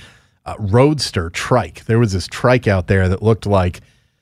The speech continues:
looked like a Model T, a Roadster, and, uh, I don't know what else. Somebody pointed out the car from the Munsters. We have video of that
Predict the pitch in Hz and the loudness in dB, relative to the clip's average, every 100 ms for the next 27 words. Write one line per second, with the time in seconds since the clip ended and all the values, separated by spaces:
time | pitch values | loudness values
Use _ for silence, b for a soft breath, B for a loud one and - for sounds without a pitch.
0 | _ 143 135 113 85 82 95 117 127 123 | _ -4 0 0 -2 -2 2 4 4 2
1 | - 127 123 120 87 80 95 127 127 120 | 0 0 2 2 0 -2 2 4 4 0
2 | - - 113 110 107 110 101 95 92 87 | -4 -2 2 2 2 0 0 2 2 2
3 | 90 87 85 82 78 78 - 101 101 90 | 4 4 2 0 -2 -6 -8 -2 0 2
4 | 92 87 78 104 - 120 117 117 107 101 | 2 -2 -6 -4 0 2 4 2 2 0
5 | 95 92 107 98 95 82 90 117 117 - | -2 -4 -2 -2 -2 -2 0 0 0 0
6 | 113 107 B B B B _ 131 135 127 | 0 -2 B B B B _ 0 2 2
7 | 107 117 113 107 98 104 | 2 0 2 2 0 0